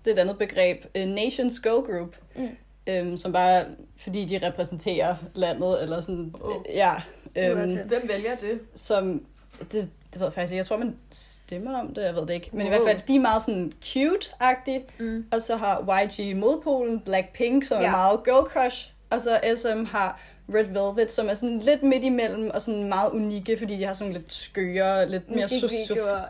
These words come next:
Speaker 2: ja.
Speaker 1: sofistikeret, øhm, ting.
Speaker 2: Ja.
Speaker 1: Ja.
Speaker 2: Øhm, og man skal,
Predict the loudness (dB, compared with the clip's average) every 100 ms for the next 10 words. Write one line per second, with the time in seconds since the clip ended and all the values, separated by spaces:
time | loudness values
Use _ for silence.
0 | 0 0 0 -6 -2 0 4 6 6 2
1 | -4 -20 -20 -20 -6 -4 -4 -8 -6 -6
2 | -6 -12 -20 -14 -12 -12 -18 -20 -20 -20
3 | -16 -16 -16 -20 -18 -2 2 2 0 0
4 | 0 0 -2